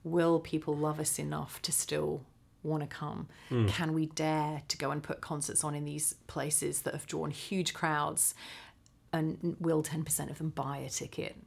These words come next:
Speaker 2: Mm.
Speaker 1: to see, you know,
Speaker 2: I guess
Speaker 1: so
Speaker 2: a, a bunch of symphony flash mobs walking through some shopping centres in local areas to promote, and, uh,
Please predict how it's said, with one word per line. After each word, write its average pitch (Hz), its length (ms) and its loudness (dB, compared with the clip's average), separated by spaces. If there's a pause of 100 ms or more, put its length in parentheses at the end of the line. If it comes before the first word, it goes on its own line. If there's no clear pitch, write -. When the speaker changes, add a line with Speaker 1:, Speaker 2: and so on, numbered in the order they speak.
(340)
Speaker 2:
Mm. 113 300 8 (140)
Speaker 1:
to - 100 -6
see, - 200 0 (100)
you 156 120 0
know, 151 80 2
Speaker 2:
I - 80 2
guess - 240 6
Speaker 1:
so 98 240 4
Speaker 2:
a, 110 60 -2
a 107 160 -2
bunch 113 240 4
of 101 180 2
symphony 104 460 4
flash 113 420 2
mobs 101 420 2 (640)
walking 117 380 4
through 110 160 2
some 101 140 0
shopping 120 300 6
centres 101 340 6
in 104 80 6
local 104 220 6
areas 101 200 6
to 107 140 0
promote, 110 440 4
and, 101 240 6
uh, 101 220 8